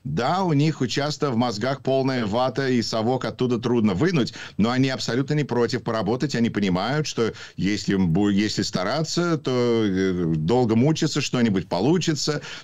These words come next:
И в этом смысле они очень часто добиваются большого успеха. Поэтому в каком-то смысле я еще виню просто территорию, к-, территорию России, которая там что-то извращает людей, которые не в состоянии...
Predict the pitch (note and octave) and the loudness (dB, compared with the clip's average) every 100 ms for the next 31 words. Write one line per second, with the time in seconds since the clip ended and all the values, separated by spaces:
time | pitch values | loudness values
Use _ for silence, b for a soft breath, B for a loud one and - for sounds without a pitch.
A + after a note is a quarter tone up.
0 | B A#2+ B2+ B2 A#2 C3+ C#3+ C#3+ C3+ B2 | B 0 0 0 2 0 2 0 2 2
1 | C3+ C3 B2+ A#2+ C#3 C3 B2+ - C3+ C3+ | 2 0 0 0 0 0 -2 -2 0 2
2 | C3 C3+ C#3+ C3+ B2+ D3 A#2 C3+ D3+ - | 0 0 -2 -2 -2 0 0 0 -2 -2
3 | D#3+ - D#2+ B B - A2+ B2 A#2+ B2 | -2 -2 -8 B B -4 -2 -2 -2 -4
4 | - E3+ D#3 B2+ C3 A#2 A2 A#2 A#2+ C3+ | -2 -2 -2 0 0 2 0 0 0 0
5 | A#2+ A2+ A#2 A#2 A2+ A2 C3 B2 F2 A#2+ | 2 2 2 -2 -2 -4 0 0 2 2
6 | A2 E2 C2+ A#1+ B B B - G#2+ G2+ | 4 2 -2 -6 B B B -6 -2 -2
7 | B2 B2 A#2+ C#3+ B2+ A2+ G#2+ G#2 - D#3+ | 0 0 0 0 2 0 0 -2 0 0
8 | C3 G#2+ G#2+ B2+ B2 A#2+ A#2 - C#3 C3+ | 0 -4 -4 -2 -2 -2 -4 -2 -4 -4
9 | C3+ C3+ F#2+ A#2 A#2+ - - B2+ A#2+ G#2 | -2 -2 0 -2 -2 -4 -4 -2 -2 -4
10 | F#2 G2+ F2 A2+ D3 A#2 F#2 A2+ G#2+ G#2 | -2 -2 0 0 0 -2 -2 2 2 2
11 | - G#2 A2+ A#2 B2+ B2+ A#2 | -2 -4 -2 -2 0 0 0